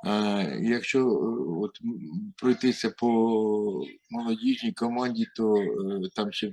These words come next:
цій молодіжній команді дуже багато футболістів із, е, Львівського Руху. Хоча б взяти Ілью Квасницю,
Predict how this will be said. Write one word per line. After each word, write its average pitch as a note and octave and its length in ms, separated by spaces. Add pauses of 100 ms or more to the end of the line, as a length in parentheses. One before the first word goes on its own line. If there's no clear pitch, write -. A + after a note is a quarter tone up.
цій - 200
молодіжній A2 420
команді A2+ 400
дуже A2 260
багато A2 520 (420)
футболістів A2 760
із, A2+ 340
е, A2 220
Львівського A#2 600
Руху. E3 460 (760)
Хоча A2+ 380
б - 20
взяти G#2+ 420
Ілью G#2+ 240
Квасницю, A2+ 840